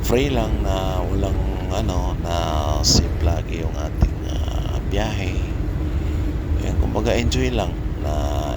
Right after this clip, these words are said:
importante labanan natin yung antok. Yan lang. Yan lang ang, ano, natin. Yan, pag hindi naman talaga kaya, ako kasi minsan pag, ah, ano, ah, pag di kaya, ayan, ah, idlip saglit. Pero sa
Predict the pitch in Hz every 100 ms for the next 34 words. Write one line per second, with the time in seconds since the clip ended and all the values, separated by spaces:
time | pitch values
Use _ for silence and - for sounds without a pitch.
0 | 90 120 117 113 - 104 98 95 90 90
1 | 87 - 87 90 - - 76 - - -
2 | - - - 90 80 71 - - - -
3 | - - - - 147 90 82 85 82 -
4 | - 65 - 80 80 - - - - -
5 | - - - - - - - - - 98
6 | 92 90 90 92 101 104 110 113 113 107
7 | 113 110 104 - 143 127 110 101 117 110
8 | 98 92 87 92 90 85 80 85 90 -
9 | - - - - - - - - - -
10 | - 80 90 85 98 110 113 120 117 92
11 | - 107 90 76 71 67 - - - -
12 | 101 - 113 107 95 92 - - 110 104
13 | 107